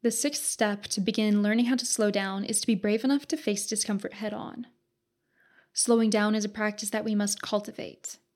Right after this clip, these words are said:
It may feel uncomfortable at first. We're conditioned to the fast pace of society. We're accustomed to measuring our value by our output. We're accustomed to defining success by activity.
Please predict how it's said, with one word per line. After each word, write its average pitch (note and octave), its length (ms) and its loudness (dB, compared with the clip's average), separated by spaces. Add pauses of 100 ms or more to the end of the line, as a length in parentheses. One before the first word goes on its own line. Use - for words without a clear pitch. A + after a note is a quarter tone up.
(160)
It A3+ 80 0
may A#3 100 8
feel C4+ 180 4
uncomfortable G3+ 480 2
at - 140 -6
first. - 480 2 (140)
We're A3+ 80 6
conditioned A3+ 560 4
to - 180 2
the F#3+ 80 -4
fast G3 380 -2
pace G3+ 240 -2
of G3 80 -6
society. G3+ 760 -2 (340)
We're A#3 100 6
accustomed B3 360 4
to G#3+ 80 2
measuring G#3 380 4
our G3 100 2
value G3 400 0
by G3+ 140 -2
our - 120 -2
output. G#3+ 460 -4 (540)
We're A#3 80 8
accustomed A#3+ 420 6
to A3+ 80 2
defining G#3+ 640 0
success G#3 760 -2
by G3+ 260 -2
activity. G3+ 760 -8